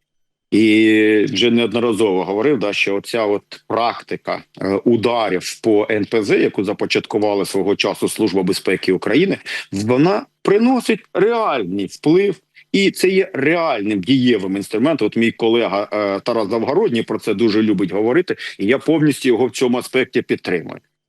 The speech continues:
Тому, е, сподіваюся, що далі і Служба безпеки, і сили безпаро-, безпілотних систем і далі будуть працювати над тим, щоб товарообіг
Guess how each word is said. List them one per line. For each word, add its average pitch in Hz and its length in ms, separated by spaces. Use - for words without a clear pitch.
Тому, 147 460
е, 117 220
сподіваюся, 127 800
що 117 280
далі 104 300
і 101 40
Служба 98 340
безпеки, 143 600
і 104 60
сили 117 320
безпаро-, 104 500
безпілотних 117 880
систем 165 480
і 247 140
далі 147 520
будуть 120 320
працювати 117 640
над 131 260
тим, 233 280
щоб - 260
товарообіг 160 1120